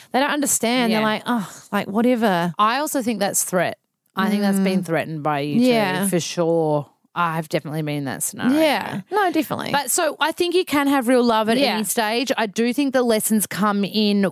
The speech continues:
Speaker 2: w-, 'cause they say you bring in a mirror of where you're at.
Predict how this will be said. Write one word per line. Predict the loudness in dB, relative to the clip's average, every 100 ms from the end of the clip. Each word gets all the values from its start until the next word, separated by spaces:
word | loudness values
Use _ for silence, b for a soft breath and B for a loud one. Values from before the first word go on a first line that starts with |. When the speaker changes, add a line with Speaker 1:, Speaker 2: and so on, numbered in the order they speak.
| -2
Speaker 2:
w-, | -2 0
'cause | 0 0
they | 0
say | 0 -2
you | -2 -2
bring | -2 0
in | 0
a |
mirror | 0 0 0
of | -2 -2
where | 0
you're | 0 2
at. | 0 -2